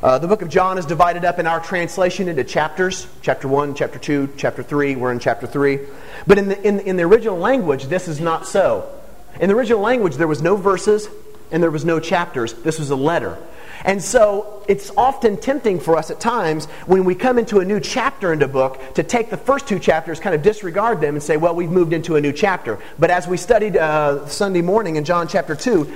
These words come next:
that's not so, that these things are linked together. And in order to understand chapter three, we have to understand that chapter three is a conversation with Nicodemus. You hear me on this? He is a, it, chapter three is a conversation with Nicodemus,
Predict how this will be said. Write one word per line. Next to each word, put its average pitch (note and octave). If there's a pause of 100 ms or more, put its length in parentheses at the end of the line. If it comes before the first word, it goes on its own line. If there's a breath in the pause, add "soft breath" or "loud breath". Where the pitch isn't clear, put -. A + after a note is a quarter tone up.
that's D#3
not E3
so, F3+
that D3
these B3+
things G#3
are D#3
linked F#3
together. E3 (540 loud breath)
And G#3
in G#3+
order C#4+
to A#3
understand B3+
chapter A3
three, B3
we F#3+
have A3+
to A#3
understand G#3+
that E3+
chapter B3
three B3
is E3
a E3+
conversation B3+
with D3+
Nicodemus. F#3
You C3+
hear F3+
me G3+
on G3+
this? G3+ (880 loud breath)
He B3
is F#3+
a, G3
it, -
chapter B3+
three A#3+
is E3
a -
conversation B3
with E3
Nicodemus, F#3